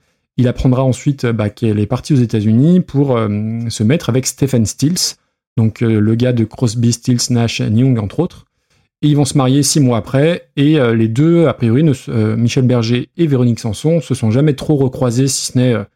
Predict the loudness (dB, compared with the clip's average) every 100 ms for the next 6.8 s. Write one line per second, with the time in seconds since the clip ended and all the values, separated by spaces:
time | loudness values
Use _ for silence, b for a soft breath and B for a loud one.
0 | -10 -4 -2 -2 -4 -2 -4 0 2 2
1 | 0 -2 -2 -2 -6 _ -6 -4 -2 -4
2 | -4 -6 -4 -4 -2 -2 -2 -4 _ _
3 | _ _ _ -2 0 0 2 2 4 2
4 | 0 0 2 2 2 2 0 0 -2 0
5 | 0 -2 0 0 0 0 2 2 0 0
6 | -4 _ _ _ -2 2 4 2